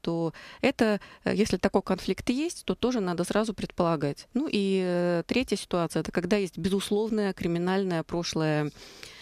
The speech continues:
э, у оппонента, и просто это возможность, которая самая находится вот в, в, м, ближайшем, большая степень доступности,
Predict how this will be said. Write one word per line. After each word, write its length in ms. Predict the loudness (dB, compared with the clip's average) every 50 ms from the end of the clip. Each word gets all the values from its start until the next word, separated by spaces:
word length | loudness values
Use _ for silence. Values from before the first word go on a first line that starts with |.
| -20 -20 -14 -8 -4
э, 360 | -2 0 2 2 0 0 -2 -2
у 180 | -2 0 0 0
оппонента, 720 | 2 4 4 4 4 2 2 0 2 2 2 2 0 -2 -4 -2
и 240 | 0 2 2 2 0 0
просто 300 | -2 -2 -2 -2 0 0
это 200 | 0 2 0 -2 -4 _ -4 0
возможность, 520 | 0 2 2 2 0 0 0 -2 -2 -2
которая 400 | -2 -2 0 0 0 2 0 0
самая 440 | 0 0 0 0 0 0 0 0 -2
находится 400 | -2 -2 -2 -4 -4 -2 -2 -4
вот 140 | -4 -4 -6 -6 -6
в, 300 | -6 -4 -6 -6 -8 -10 -10 -10 -8
в, 120 | -8 -8 -8 _ _ _ -20 -16 -14 -12 -12 -10 -10 -10 -8
м, 500 | -8 -8 -8 -8 -6 -6 -8 -8 -10 -12 -16 -18 -20 -20 -20 -20 -20 -20 -20 -20 _ -4
ближайшем, 1000 | -2 0 2 2 0 0 0 0 0 2 2 0 0 -2 -4 -6 -8 -10 -10 -10 -10
большая 680 | -10 -10 -10 -8 -8 -8 -2 0 2 2 2 2 2 2
степень 240 | 2 2 2 2 2
доступности, 580 | 2 0 0 -4 -4 -2 -2 -4 -4 -6 -8